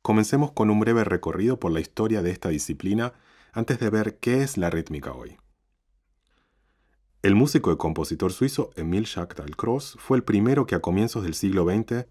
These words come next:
se sirvió de la relación entre la música y el movimiento para fomentar procesos de aprendizaje.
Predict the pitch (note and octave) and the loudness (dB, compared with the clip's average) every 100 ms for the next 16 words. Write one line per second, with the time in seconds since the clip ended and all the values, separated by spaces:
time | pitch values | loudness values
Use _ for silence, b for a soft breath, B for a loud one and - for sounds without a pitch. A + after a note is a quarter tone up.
0 | _ - G#2+ G#2+ C3 C#3+ A2+ F#2 F2+ F2 | _ -4 2 6 6 6 4 4 2 2
1 | A#2+ A2+ E2 D2+ D2+ F#2 C3 - A#2+ G#2 | 0 0 0 -4 -2 0 -2 -4 -4 0
2 | F2+ E2+ E2 E2+ F2+ F2 F2+ A2+ - - | 2 2 0 0 0 0 -2 -4 -6 -6
3 | G2+ G2+ - G#2+ G#2+ B2 - G2 G2 F#2+ | -4 -2 0 0 0 -2 -2 -4 -4 -4
4 | E2+ C#2 D2 C#2+ - C#2 - | -6 -6 -8 -8 -12 -16 -18